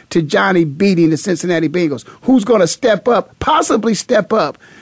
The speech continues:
You know, uh, well, you know, Mac is already, you know, i-, is, is Mac injured?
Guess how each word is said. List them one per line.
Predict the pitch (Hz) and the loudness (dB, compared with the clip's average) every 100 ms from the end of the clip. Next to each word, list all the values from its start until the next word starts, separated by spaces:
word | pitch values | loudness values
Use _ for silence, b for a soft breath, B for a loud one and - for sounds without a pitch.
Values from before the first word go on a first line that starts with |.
| B | B
You | 185 | 0
know, | 180 175 | 2 4
uh, | 175 214 | 2 4
well, | 202 226 | 4 2
you | 226 | 0
know, | 185 180 185 196 | -2 -2 -2 -6
Mac | 190 190 180 214 247 247 | -10 -4 -2 0 0 0
is | 208 | 2
already, | 208 220 220 | 2 2 2
you | 185 - 104 190 | -2 -8 -8 -2
know, | 175 | -2
i-, | - 185 | 0 0
is, | 185 180 | 0 0
is | 180 | 0
Mac | 202 277 320 | 0 0 0
injured? | - 330 294 339 330 | 2 2 4 2 -2